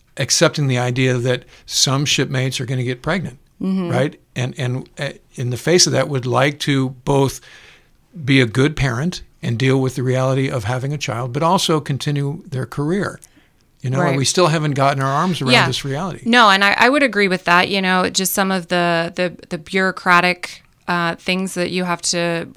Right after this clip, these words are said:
Speaker 2: you know, the, the fact that you're removed from an operational deployable unit, um, by your twenty weeks is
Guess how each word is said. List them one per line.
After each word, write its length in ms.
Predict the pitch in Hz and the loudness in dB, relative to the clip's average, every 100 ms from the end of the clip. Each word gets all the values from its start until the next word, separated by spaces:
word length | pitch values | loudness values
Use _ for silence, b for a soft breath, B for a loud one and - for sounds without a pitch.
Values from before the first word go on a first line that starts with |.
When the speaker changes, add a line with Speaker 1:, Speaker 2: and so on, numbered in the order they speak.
| - - | -20 -10
Speaker 2:
you 120 | 175 | -8
know, 160 | 160 - | -6 -8
the, 200 | 170 160 | -10 -8
the 160 | 175 | -8
fact 240 | - 175 180 | -4 -4 -4
that 160 | 175 | -6
you're 100 | 165 | -6
removed 480 | 160 175 170 170 160 | -4 -4 -4 -6 -10
from 340 | - 165 165 | -8 -6 -4
an 140 | 156 160 | -4 -4
operational 540 | 156 160 160 165 156 | -4 -4 -6 -6 -8
deployable 460 | 147 - 156 151 151 | -12 -12 -12 -10 -10
unit, 380 | 147 151 143 _ - | -8 -8 -10 _ -10
um, 280 | 143 139 | -8 -8
by 100 | 143 | -6
your 200 | 147 143 | -6 -8
twenty 300 | 147 - 147 | -8 -6 -6
weeks 400 | 139 143 - - - | -6 -10 -10 -10 -8
is 540 | 143 143 - 104 - | -10 -10 -12 -14 -16